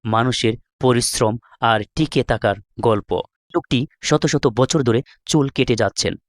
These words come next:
শেভ করা পনেরো টাকা থেকে শুরু করে বিশ টাকা, চুল কাটা তিরিশ টাকা থেকে শুরু করে পঞ্চাশ টাকা,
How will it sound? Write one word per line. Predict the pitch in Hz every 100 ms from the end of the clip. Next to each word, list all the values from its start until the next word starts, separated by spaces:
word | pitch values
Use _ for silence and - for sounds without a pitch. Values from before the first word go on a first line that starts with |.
| _ _ _
শেভ | - 180 -
করা | 120 104 165 _
পনেরো | 156 160 151
টাকা | 135 131 120
থেকে | 120 156
শুরু | - 127
করে | 123 113 - _ -
বিশ | 104 147 -
টাকা, | 110 104 - -
চুল | - 156
কাটা | 123 113 - _ _ -
তিরিশ | 151 135
টাকা | 120 107
থেকে | 113 147
শুরু | 151 123
করে | 120 160 -
পঞ্চাশ | 165 156 135
টাকা, | - 101